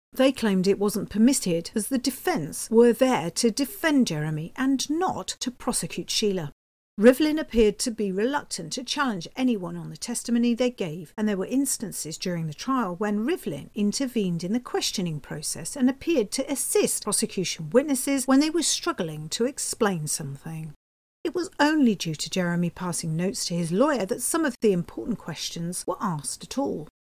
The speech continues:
In total, over the course of the trial, the prosecution called fifty-nine witnesses and read segments from the witness statements of a further nine, whilst the defence produced just six witnesses, including Jeremy,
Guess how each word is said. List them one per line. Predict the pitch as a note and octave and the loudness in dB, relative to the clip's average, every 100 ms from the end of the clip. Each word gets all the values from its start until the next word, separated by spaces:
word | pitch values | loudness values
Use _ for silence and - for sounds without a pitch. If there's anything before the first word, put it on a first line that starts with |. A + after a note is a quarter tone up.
| _ _ - | _ _ 4
In | C4 C4+ | 6 6
total, | A3 F#3+ F3 | 6 2 2
over | E3+ D#3 | 2 2
the | D#3+ | -2
course | - A#3+ A#3 - | 2 6 6 6
of | F#3 - | 0 -2
the | |
trial, | D#3+ A3 A#3 A3+ A3+ | -4 2 4 4 4
the | C4 | 0
prosecution | B3+ E4+ - B3 G3+ F#3 - E3+ | -2 0 0 0 -2 -2 -2 -4
called | - F#3 E3+ E3 | -2 -2 -2 -4
fifty-nine | - B3 - F3 E3+ E3 E3+ | -2 -2 0 0 2 0 0
witnesses | B3+ C4+ - C4+ | -2 0 0 0
and | D4+ E4 | -2 0
read | D#4+ A3+ | 0 2
segments | - G#3 F#3+ E3 D#3+ - | 2 0 0 -2 -4 -6
from | - G3 | -4 -2
the | G#3 | 0
witness | C4+ C4+ F3+ F3+ | 2 0 0 -2
statements | - F3 - D#3+ F#3+ - | -2 -4 -6 -8 -8 0
of | G#3 G3+ | 2 4
a | |
further | B3 B3 G#3 E3 | 2 2 0 2
nine, | E3+ G#3+ B3 F#3 D3 D3 - _ - | 2 4 4 2 -4 -10 -14 _ 0
whilst | G#3+ A3+ - | 4 4 2
the | A#3 | 0
defence | A3+ G3 - C4+ B3+ | 0 0 2 2 2
produced | - G3 - G3 - - | 0 -2 2 2 2 -2
just | - D3+ | -4 0
six | - C#4 C#4 - | 0 0 -4 0
witnesses, | A3+ A#3+ F3+ - F3 F3 - | 0 2 -2 0 -2 -4 -8
including | - E3+ - G#3 F3+ D#3+ | -4 -2 4 4 4 2
Jeremy, | G3+ A3 E3 D#3+ F3 | 4 4 2 -2 -6